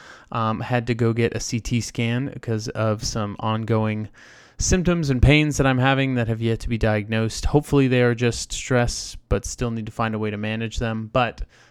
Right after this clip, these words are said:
prayers for that, and, uh, results will be in next week. So I'm sure you'll hear on the next episode how all that went.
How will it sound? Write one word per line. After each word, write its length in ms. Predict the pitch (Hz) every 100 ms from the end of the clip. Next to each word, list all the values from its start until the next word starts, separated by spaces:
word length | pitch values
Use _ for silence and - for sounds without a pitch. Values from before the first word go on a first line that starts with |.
| _
prayers 360 | - 165 170 -
for 120 | 131
that, 420 | 113 104 110 - -
and, 340 | 117 107 104 110
uh, 300 | 101 101 -
results 400 | 113 120 117 -
will 80 | 113
be 160 | 110
in 160 | 101 101
next 280 | 104 - -
week. 180 | 107 -
So 160 | 113
I'm 80 | 107
sure 220 | - 123
you'll 120 | 113 110
hear 280 | 117 113
on 140 | - 107
the 60 |
next 260 | 110 117 -
episode 400 | 160 - 156 147
how 180 | 127 131
all 200 | - 110
that 220 | 110 -
went. 300 | 117 107